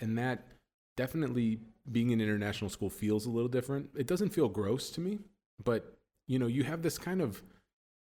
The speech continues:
feeling of customer service, and you also have this feeling in, in very good knowledge that if they don't like it here, if you don't do a good job of meeting their child's needs,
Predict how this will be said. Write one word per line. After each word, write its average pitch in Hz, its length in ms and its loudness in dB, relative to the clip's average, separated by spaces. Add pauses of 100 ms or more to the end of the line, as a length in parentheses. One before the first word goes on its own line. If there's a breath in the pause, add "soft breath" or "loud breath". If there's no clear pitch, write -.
(420)
feeling 156 300 2
of 104 100 -2
customer 117 400 -4
service, 127 460 -2
and 117 100 0
you 131 100 -2
also 196 220 -2
have 180 140 -4
this 160 180 -2
feeling 151 320 0
in, 107 160 0
in 117 260 0
very 156 320 0
good 165 300 0
knowledge 113 600 -2
that 110 140 0
if 110 80 0
they 139 120 2
don't 180 180 -2
like 220 240 0
it - 80 0
here, - 480 -12
if 120 140 -4
you 165 80 4
don't 165 180 2
do 214 180 0
a 190 40 4
good 127 160 2
job 98 240 0
of 95 80 -2
meeting 92 240 0
their 87 100 -2
child's 85 360 -6
needs, 82 340 -8